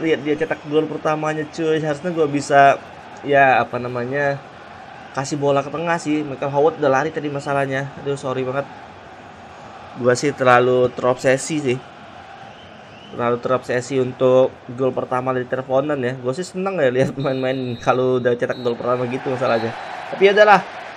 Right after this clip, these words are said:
Oh yes, dan kita berhasil memetik poin penuh.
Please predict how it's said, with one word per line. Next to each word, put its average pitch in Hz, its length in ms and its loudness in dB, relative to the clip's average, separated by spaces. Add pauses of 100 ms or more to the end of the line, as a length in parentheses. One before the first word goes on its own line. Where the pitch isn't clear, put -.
(160)
Oh 190 80 4
yes, 220 400 4
dan 190 480 6
kita 190 240 0
berhasil 180 480 2
memetik 180 400 -2 (240)
poin 175 320 4
penuh. 185 320 2